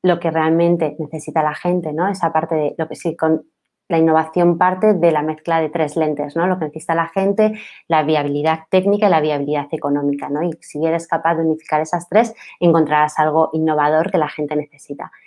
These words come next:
Y era, es un, es una manera, y me refiero, es completamente válida y lo ha sido, y gracias a ello tenemos a-, ahora mismo y disponemos de productos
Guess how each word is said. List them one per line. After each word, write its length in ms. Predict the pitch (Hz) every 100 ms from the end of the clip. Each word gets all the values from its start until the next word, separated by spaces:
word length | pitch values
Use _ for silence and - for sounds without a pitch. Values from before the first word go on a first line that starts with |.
| - -
Y 80 | -
era, 300 | 185 202 208 -
es 180 | 180
un, 380 | 202 190 196 190
es 160 | 175 -
una 140 | 180
manera, 400 | 165 165 185 208
y 240 | 196 147 - _ _ _
me 120 | 147
refiero, 300 | 143 143 160
es 120 | 143 -
completamente 560 | 156 160 165 175 170
válida 380 | 165 180 208 214
y 80 | 185
lo 100 | 160
ha 60 |
sido, 260 | 160 - 185
y 60 | 185
gracias 380 | 165 165 175
a 60 | 165
ello 160 | 165 170
tenemos 340 | 160 160 165
a-, 200 | 160 165
ahora 140 | 165 165
mismo 320 | 170 170 170
y 40 |
disponemos 460 | 165 - 156 165 160
de 100 | 165
productos 560 | 165 160 - 170 -